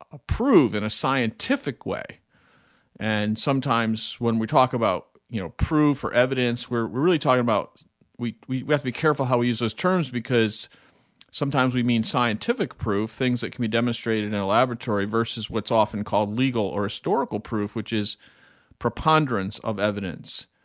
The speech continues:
the kind of proof that you find in a courtroom where a jury is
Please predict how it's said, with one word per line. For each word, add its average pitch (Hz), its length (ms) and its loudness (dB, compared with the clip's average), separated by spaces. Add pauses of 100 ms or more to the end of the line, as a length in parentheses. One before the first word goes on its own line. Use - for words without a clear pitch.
(340)
the - 80 -14
kind 120 260 0
of 104 100 -10
proof 123 320 0
that - 160 -4
you 110 100 -4
find 110 300 -4
in 95 100 -6
a 101 60 -10
courtroom 110 680 0
where 98 380 -2 (480)
a 107 80 -4
jury 117 500 2
is 98 300 -6